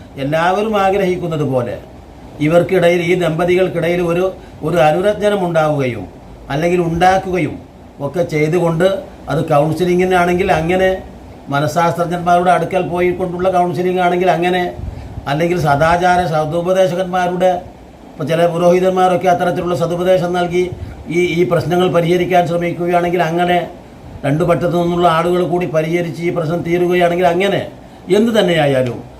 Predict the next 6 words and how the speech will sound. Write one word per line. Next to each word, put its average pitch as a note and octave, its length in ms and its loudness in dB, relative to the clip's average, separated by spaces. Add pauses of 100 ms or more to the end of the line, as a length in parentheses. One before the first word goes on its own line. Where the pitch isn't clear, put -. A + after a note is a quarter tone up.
(280)
ആ - 20 2 (120)
കുട്ടിയുടെ G3+ 420 0 (100)
ജീവിതത്തെ G#3 440 2 (120)
എങ്കിലും G3+ 300 -2 (720)
നമ്മൾ F#3+ 180 0 (200)
മുഖവിലക്കെടുത്ത് F3+ 760 2